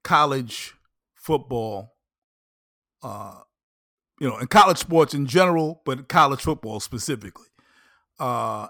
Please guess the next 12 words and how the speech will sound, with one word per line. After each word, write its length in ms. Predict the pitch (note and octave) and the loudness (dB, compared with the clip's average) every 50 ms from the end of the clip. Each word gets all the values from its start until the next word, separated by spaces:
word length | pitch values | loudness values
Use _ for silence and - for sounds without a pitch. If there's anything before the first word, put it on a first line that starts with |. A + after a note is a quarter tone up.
| - | -12
and 200 | _ C#3+ D3 D#3 | _ -8 -6 -2
that 180 | E3+ G#3+ B3 - | 0 0 0 0
shift 380 | - - A#3 A3+ G#3+ A3 - C#3 | -2 0 2 2 2 2 -2 -6
is, 360 | B2 A#2+ A2+ A2 G#2+ - - _ _ _ _ _ _ _ _ _ | -8 -8 -8 -10 -14 -16 -20 _ _ _ _ _ _ _ _ _
you 120 | E3 D3+ | -8 -6
know, 120 | D3 C#3 | -6 -6
for 140 | B2+ - E3 | -6 -6 -8
years, 560 | D#3+ D3+ E3+ G3+ G#3 F#3+ D#3 C#3+ C3+ B2+ A2+ | -8 -6 -2 0 2 2 2 2 0 -4 -8
guys 340 | - - D#3+ D#3+ E3+ E3+ C3+ | -6 -2 0 0 0 0 -2
like 160 | E3 D3 C3+ | -4 -4 -4
Nick 220 | B2 C#3 E3+ D3+ - | -4 -4 -6 -6 -6
Saban, 640 | - - E3+ D#3+ D#3 D3 C#3 C#3 C3+ C3+ C3+ C3 | -6 -4 -4 -4 -4 -4 -6 -8 -8 -10 -12 -14